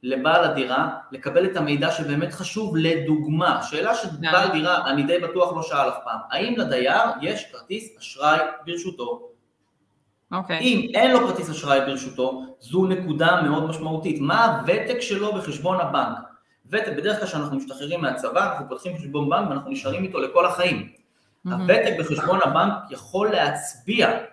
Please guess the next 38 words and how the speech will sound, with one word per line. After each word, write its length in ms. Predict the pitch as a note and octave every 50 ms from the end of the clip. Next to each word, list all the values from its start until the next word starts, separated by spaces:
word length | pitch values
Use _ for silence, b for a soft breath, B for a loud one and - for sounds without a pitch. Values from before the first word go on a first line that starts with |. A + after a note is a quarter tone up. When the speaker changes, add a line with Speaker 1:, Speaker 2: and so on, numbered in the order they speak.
| _ _
Speaker 1:
על 180 | - C3+ C#3+ -
איזושהי 500 | D#3+ F#3 F#3 G3 F#3 - E3+ E3+ F3 D#3
בעיה 400 | D#3 D3 D3 C#3 C#3 C#3+ C#3 C#3
שהייתה. 520 | - - E3 D3+ E3+ F3 E3+ - F#3 C3+
אם 140 | C3+ B2+ B2
הוותק 300 | B2 B2 E3 E3 - - B2
הוא 120 | C3+ B2+ D3+
ותק 160 | D3+ D#3 D3+
של 140 | - - C#3
שנה, 380 | - - C3 A#2+ B2+ C#3+ D3+ - - - - - -
זה 100 | - D3+
יכול 240 | D#3 D#3 D#3 D#3 D3+
להצביע 200 | D3+ C#3 C3+ C#3+
על 60 | C#3
איזושהי 420 | C#3+ C#3+ D3 D3 C#3+ C#3+ - D3
בעיה 260 | C#3 D3 C#3+ C3 B2 -
שהייתה. 300 | - D3+ D#3 D#3 D#3 D3 -
מה 240 | C3+ C#3 C3+ C#3 C#3
הוותק 560 | C3 - - - C#3+ D#3 F3+ - - A3+ A3+ - - - - - _ _ _ _
של 180 | - D3 C#3+
הדייר 340 | C#3 C3+ C3+ D3 E3+ E3 D#3+
בעבודה? 380 | D#3 D3 - C#3 B2+ - - -
לא 160 | G3+ B3 B3
כמה 140 | A#3+ A3+ F#3+
הוא 100 | E3+ D#3 C#3+
מרוויח, 360 | C3 A#2+ A#2 A2+ A#2 G#2+ - - - - _ _ _ _ _ _ _ _
מה 260 | C3+ C#3 D#3+ E3 E3
הוותק 520 | E3+ E3 - - E3 F3 - - F#3 - -
שלו. 460 | - - B2+ A#2 A2+ G#2 G2 - - _ _ _ _ _ _ _ _
אם 160 | - G3 G#3 G#3
הבן 160 | F#3+ F3+ E3+
אדם 240 | D3+ D#3 F3 E3 D#3+
נמצא 340 | D3+ C#3+ - - D#3+ D#3
בעבודה 600 | D#3 C#3+ C#3 - C3 B2+ C3 D3+ D3+ C#3+ C3 - -
עשר 320 | D3 D#3 D#3+ D#3 - - D3+
שנים 600 | - - C3+ C#3 C#3+ D3 C#3+ C3+ A#2 G2+ - - - _ _ _
והוא 240 | - C3+ C#3 C#3 C#3
מורה, 380 | C#3 C#3 C3+ B2+ B2 B2+ C3